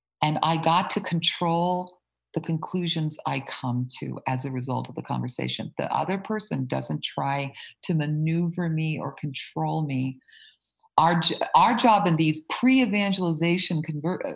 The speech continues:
sort of conversations, um, we're trying, we're seeking to build trust, we're personal relationship of trust, and rouse curiosity. Those are the two early stages. And so it's mostly about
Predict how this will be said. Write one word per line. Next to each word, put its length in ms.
sort 260
of 80
conversations, 1160
um, 560
we're 80
trying, 400
we're 80
seeking 380
to 100
build 320
trust, 600
we're 100
personal 380
relationship 580
of 100
trust, 380
and 140
rouse 420
curiosity. 640
Those 220
are 40
the 160
two 240
early 220
stages. 540
And 160
so 100
it's 160
mostly 960
about 320